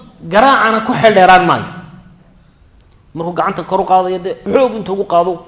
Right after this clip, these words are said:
xoog ugu dhufan maayo. Wuu tartiibinaya.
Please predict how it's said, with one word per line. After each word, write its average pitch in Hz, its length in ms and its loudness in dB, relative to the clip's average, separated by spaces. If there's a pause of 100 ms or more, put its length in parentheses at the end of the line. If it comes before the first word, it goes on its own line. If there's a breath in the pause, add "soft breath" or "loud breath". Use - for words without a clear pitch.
(200)
xoog 175 140 -4
ugu 160 100 -8
dhufan 131 220 -12
maayo. 117 200 -14 (1400)
Wuu 156 80 -8
tartiibinaya. 147 580 -6